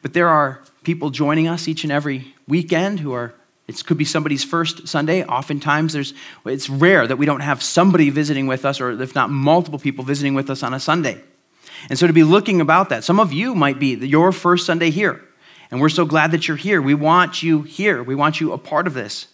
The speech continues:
I always love, though, when I can kind of see or recognize the jump when someone considers themselves an outsider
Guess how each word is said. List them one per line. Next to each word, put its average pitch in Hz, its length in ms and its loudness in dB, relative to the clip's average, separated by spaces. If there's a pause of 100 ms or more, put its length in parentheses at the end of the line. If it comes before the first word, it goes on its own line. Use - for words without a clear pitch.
(440)
I 131 80 2
always 185 240 4
love, 185 260 4
though, 143 240 2
when 139 260 -2
I 135 200 0
can 135 320 -6
kind 151 160 -4
of 127 100 -6
see 185 240 -2
or 160 60 0
recognize 143 600 -2
the 131 60 -6
jump 127 400 0
when 139 80 -2
someone 139 320 -2
considers 165 440 0
themselves 175 500 2
an 147 100 2
outsider 123 640 -2